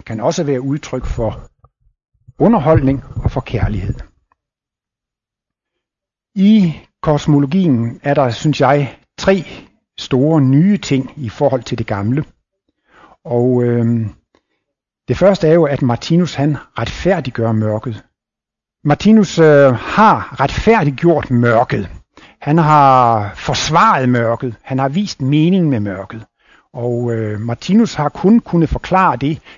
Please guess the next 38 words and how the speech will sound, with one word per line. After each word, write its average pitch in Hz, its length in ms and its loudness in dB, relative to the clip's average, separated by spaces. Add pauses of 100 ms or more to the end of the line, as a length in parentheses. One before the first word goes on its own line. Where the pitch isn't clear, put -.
(100)
ved 160 140 0
at 139 120 -4
skabe 151 420 -2
et 131 220 -6
evigt 185 440 0
verdensbillede 123 680 -2
eller 123 160 -4
et 127 120 -12
totalt 131 560 -2
verdensbillede. 113 800 -8 (640)
Martinus 208 400 2
siger 180 340 0
jo, 151 160 4
at 131 80 0
han 175 120 0
har 190 60 2
skrevet 147 320 -2
sandheden, 165 640 0 (380)
og 127 260 -2
beviset 180 480 0
på, 190 180 2
at 127 80 -2
han 131 100 0
har 120 60 -2
skrevet 156 280 0
sandheden, 151 420 0
det 170 60 2
er 170 60 2
virkeligheden. 117 680 -2
Man 139 120 -8
kan 139 100 -4
bare 151 160 2
gå 165 80 -4
ud 175 60 2
og 135 60 0
kontrollere 135 440 -2
i 110 40 -4
virkeligheden. 113 480 -6